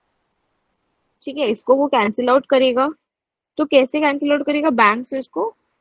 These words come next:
ये मिला, तो ये हम change नहीं करेंगे, ये हमारा fix है। But the thing is कि हम लोग को bank को थोड़ा extra पे करना पड़ेगा ताकि bank का profit हो,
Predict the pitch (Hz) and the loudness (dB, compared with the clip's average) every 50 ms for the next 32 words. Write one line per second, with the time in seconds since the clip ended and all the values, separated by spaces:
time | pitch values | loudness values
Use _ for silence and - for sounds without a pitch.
0 | _ - 202 233 233 214 190 160 147 143 - - _ _ _ _ _ _ _ _ | _ -4 -2 -2 0 0 0 -2 -2 -4 -8 -12 _ _ _ _ _ _ _ _
1 | - 339 311 269 240 233 247 294 311 339 381 415 392 359 349 370 370 _ _ - | 0 0 2 2 0 0 0 2 2 4 2 2 2 0 0 -2 -4 _ _ -8
2 | - 294 277 277 302 294 294 285 262 247 220 202 220 254 285 285 262 254 262 269 | -4 -4 -2 -2 -2 -2 -2 -2 -2 0 0 0 0 -2 -2 -2 -2 -2 -2 -4
3 | 254 240 240 220 226 247 247 - 220 - _ - - 156 143 - _ _ _ _ | -2 -2 -2 -2 -2 -4 -4 -6 -8 -8 _ -12 -12 -12 -12 -14 _ _ _ _
4 | _ _ _ _ _ _ _ _ _ - 220 277 285 277 240 277 359 403 - - | _ _ _ _ _ _ _ _ _ -6 -2 0 0 0 0 2 2 0 2 2
5 | 339 320 302 320 339 330 277 247 240 269 302 311 - - _ 277 311 330 339 339 | 2 2 2 0 0 0 2 2 2 2 0 -2 -6 -8 _ -4 -4 -2 -2 -4
6 | 285 269 254 233 226 240 254 269 269 - - 302 330 349 403 427 - _ _ _ | -2 -2 -2 0 0 2 0 0 0 -2 -2 -2 0 0 -2 -4 -6 _ _ _
7 | _ _ _ _ _ _ _ _ _ _ _ _ _ _ _ _ _ _ _ _ | _ _ _ _ _ _ _ _ _ _ _ _ _ _ _ _ _ _ _ _
8 | _ _ - 208 226 247 233 233 254 285 - - 330 320 - - 330 294 277 285 | _ _ -10 -2 2 2 2 2 0 -4 -6 -6 -8 -8 -8 -6 -6 -4 -4 -2
9 | 330 403 - - 240 240 - - - - - 285 294 285 - 285 269 - - 254 | -4 -4 -4 -6 -10 -12 -12 -16 -16 -6 -4 -4 -4 -4 -4 -8 -10 -8 -8 -10
10 | 233 226 220 220 208 214 202 180 175 170 180 220 285 349 - _ _ _ _ _ | -8 -8 -10 -10 -8 -6 -6 -6 -6 -6 -4 -6 -6 -6 -8 _ _ _ _ _
11 | _ _ _ _ _ _ _ _ _ _ _ _ _ _ 262 240 226 220 - 294 | _ _ _ _ _ _ _ _ _ _ _ _ _ _ 0 2 2 0 -4 -10
12 | 339 349 269 254 233 208 208 220 240 - - 302 339 - - 247 214 202 - _ | -12 -8 -6 -4 -4 -4 -6 -8 -12 -12 -12 -10 -10 -10 -8 -8 -8 -8 -8 _
13 | 233 233 196 - 151 | -12 -12 -10 -12 -14